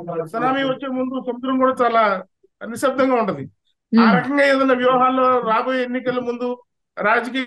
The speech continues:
Speaker 1: వ్యూహాల్లో భాగంగా ఇప్పుడు ఏదైనా ఈయన ఏమైనా మౌనముద్ర పాటిస్తున్నారనేది మనకు తెలియాలంటే మనం, మనం కొంతకాలం వేచి చూడాల్సింది.
Speaker 2: ఓకే. So, ప్రజాగలం సభ ద్వారా ఏపీ పోలీసులు ఏ విధంగా వ్యవహరిస్తున్నారు ఏంటని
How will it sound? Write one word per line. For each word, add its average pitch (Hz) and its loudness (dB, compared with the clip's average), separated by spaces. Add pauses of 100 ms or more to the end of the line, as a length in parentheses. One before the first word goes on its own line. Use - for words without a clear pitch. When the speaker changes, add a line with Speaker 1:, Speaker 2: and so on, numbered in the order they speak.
Speaker 1:
వ్యూహాల్లో 247 2
భాగంగా 233 -2
ఇప్పుడు 226 -2
ఏదైనా 233 0 (100)
ఈయన 220 -6
ఏమైనా 233 -2
మౌనముద్ర 226 -2
పాటిస్తున్నారనేది 220 -2 (300)
మనకు 220 0
తెలియాలంటే 240 6
మనం, 233 2
మనం 220 0
కొంతకాలం 214 -2
వేచి 208 0
చూడాల్సింది. 151 -2 (680)
Speaker 2:
ఓకే. 170 -4 (340)
So, 220 -2
ప్రజాగలం 254 0
సభ 226 -4
ద్వారా 214 -2
ఏపీ 220 0
పోలీసులు 214 -6
ఏ - -8
విధంగా 202 -10
వ్యవహరిస్తున్నారు 190 -6
ఏంటని 175 -6